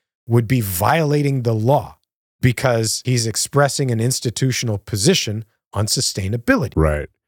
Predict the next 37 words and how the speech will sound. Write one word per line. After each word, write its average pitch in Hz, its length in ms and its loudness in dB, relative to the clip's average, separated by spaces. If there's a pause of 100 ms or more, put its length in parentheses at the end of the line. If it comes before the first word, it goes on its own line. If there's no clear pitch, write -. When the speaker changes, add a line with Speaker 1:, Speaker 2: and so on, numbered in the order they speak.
(160)
Speaker 2:
Yeah, 90 220 4
so - 160 0
the 87 240 2
potential 139 360 2
implications 101 560 -2
here 80 160 -6
are 76 180 -10
really 85 240 -4
big. 151 300 2
But 180 240 4
one 175 160 -2
thing 101 380 -4 (180)
that 90 120 -2
I'll 80 120 -4
say 147 340 -2
is, 95 380 -4
so 113 200 2
when 90 540 -4
all 151 180 0
this 123 200 -4
was 107 100 -8
coming 92 220 -4
down 80 200 -4
in 76 120 -10
Florida, 107 560 0 (100)
there 98 140 -2
was 90 200 -4
a 85 220 -6
lawsuit 85 680 -4 (100)
at 85 160 -12
the 85 80 -10
higher 104 260 -2
education 95 580 -6
level, 73 380 -12
basically 101 300 -2
challenging 95 840 -4
the 73 420 -12